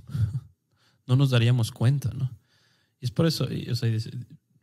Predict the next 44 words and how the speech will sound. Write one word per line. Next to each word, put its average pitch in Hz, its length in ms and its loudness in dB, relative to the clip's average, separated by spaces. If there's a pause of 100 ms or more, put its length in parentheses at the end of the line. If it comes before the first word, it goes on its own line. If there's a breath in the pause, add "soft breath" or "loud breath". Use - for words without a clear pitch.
hacen 110 260 -4
esa 107 200 -4
analogía 107 360 -2
con 107 220 -4
s-, - 320 -8
la, 113 80 0
la 117 180 0
vida 196 200 0
continúa, 262 420 -4
¿no? 160 120 -4
Estamos 185 360 -10
todavía 170 260 -4
viviendo, 156 360 0
no, 139 120 -2
nada 120 220 0
ha 131 60 -4
pasado, 123 420 -2
pero 131 180 -6
tal 117 140 -6
vez 139 180 -2
ya 135 140 -2
estamos 131 560 -2
ahí 156 220 0
sin 151 400 4
saberlo. 151 680 -2 (680 loud breath)
No 123 100 -2
sabemos 131 540 4
tal 120 100 2
vez 131 280 2
ya 123 200 2
qué 147 340 0
están 143 300 0
haciendo 139 340 2
las 117 200 2
máquinas 120 640 0
entre 101 440 -4
ellas, 135 460 0
tal - 160 -6
vez. 196 340 -8 (600 loud breath)
Es 127 160 2
complicado, 156 680 -2
¿no? 113 140 -2
Es 131 100 -2
complicado. 127 580 -6